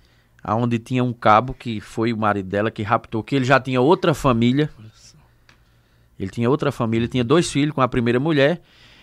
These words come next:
E passando em busca de cangaceiro na região, é, ele e mais quatro soldados, é, ele carregou a minha avó e mais dois soldados carregou mais duas irmãs. Então,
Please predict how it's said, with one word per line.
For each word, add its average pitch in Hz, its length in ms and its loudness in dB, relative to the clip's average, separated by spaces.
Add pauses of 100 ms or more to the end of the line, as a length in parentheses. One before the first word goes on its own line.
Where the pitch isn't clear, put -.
(160)
E 190 160 2
passando 196 760 4
em 160 100 2
busca 160 340 0
de 139 100 -4
cangaceiro 131 540 0
na 113 80 2
região, 120 560 0 (480)
é, 113 320 2
ele 165 440 4
e 135 80 -2
mais 120 280 0
quatro - 260 0
soldados, 131 600 2 (380)
é, 104 320 -2
ele 160 260 2
carregou 147 400 0
a 127 60 4
minha 151 200 -2
avó 156 200 0
e 175 40 0
mais 180 240 2
dois 202 200 2
soldados 175 380 2
carregou 185 280 0
mais 156 220 2
duas 196 240 0
irmãs. 135 360 -2 (1160)
Então, 120 240 -8